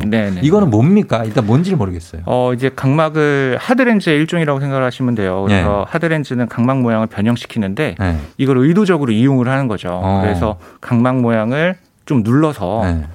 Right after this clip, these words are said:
Speaker 1: 이제 근시를 조금 완화시키는
Speaker 2: 음.
Speaker 1: 거라고 생각하시면 될 것 같아요.
Speaker 2: 어, 그러면 밤에 자는 동안에 시력이 좋아지나요?
Speaker 1: 예, 좋아집니다.
Speaker 2: 오, 그래요?
Speaker 1: 이거를 좋아진다고 표현을 할지 모르겠지만 일단 안경을 벗을 수 있게
Speaker 2: 네.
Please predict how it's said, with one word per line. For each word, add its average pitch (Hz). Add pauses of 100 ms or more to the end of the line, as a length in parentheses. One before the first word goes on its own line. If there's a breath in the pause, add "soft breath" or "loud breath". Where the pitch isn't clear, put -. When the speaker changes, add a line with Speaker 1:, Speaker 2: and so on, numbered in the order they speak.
(140)
Speaker 1:
이제 92 (140)
근시를 127
조금 117 (100)
완화시키는 104
Speaker 2:
음. 107
Speaker 1:
거라고 98
생각하시면 107
될 90
것 -
같아요. 80
Speaker 2:
어, 101
그러면 147
밤에 147
자는 156
동안에 156
시력이 190
좋아지나요? 87 (720 loud breath)
Speaker 1:
예, 143
좋아집니다. 107
Speaker 2:
오, 107
그래요? -
Speaker 1:
이거를 147
좋아진다고 175
표현을 180
할지 165
모르겠지만 123
일단 156
안경을 127
벗을 117
수 117
있게 104
Speaker 2:
네. 87